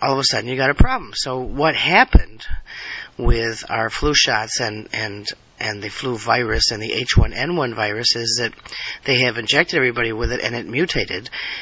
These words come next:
and then they had to come up with a real quick fix to see if they could find a, a, uh, a, a vaccine that they could make a lot of money on, um, to fix the problem that they caused, which is how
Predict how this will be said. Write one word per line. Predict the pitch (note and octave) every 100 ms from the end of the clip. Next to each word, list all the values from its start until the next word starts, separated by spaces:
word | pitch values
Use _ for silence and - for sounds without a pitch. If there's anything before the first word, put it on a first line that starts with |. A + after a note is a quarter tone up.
| -
and | B2 B2
then | C3
they | D#3
had | D3 A#2
to |
come | - B2
up | -
with | -
a | G#2
real | C3
quick | A#2+ - -
fix | - F3+ - A#2+
to |
see | - B2+
if | A2+
they | - A#2
could | - A2
find | A#2+ A2 G#2+
a, | G#2 G2+ G2+ - - -
a, | G#2+ G#2 G#2
uh, | G#2 G2+ - - -
a, | G#2+ - _
a | -
vaccine | G2+ A2+ G#2 - - A#2+ G2+ A#2 C#3 - - - - -
that | C#3 -
they | A2
could | A2+
make | A#2 A2
a |
lot | A2 G#2
of | A2
money | F3 D#3+
on, | G2+ A#2 A#2 - - -
um, | A#2 A2 G#2+ G#2 G#2+ - _ _ _ - -
to | B2+ A#2 - -
fix | - - C3+ -
the | -
problem | - B2 G#2 G#2
that | G2+
they | G#2+
caused, | - - D3+ - - - - - -
which | - - A#2
is | -
how | - D3+ B2+ A#2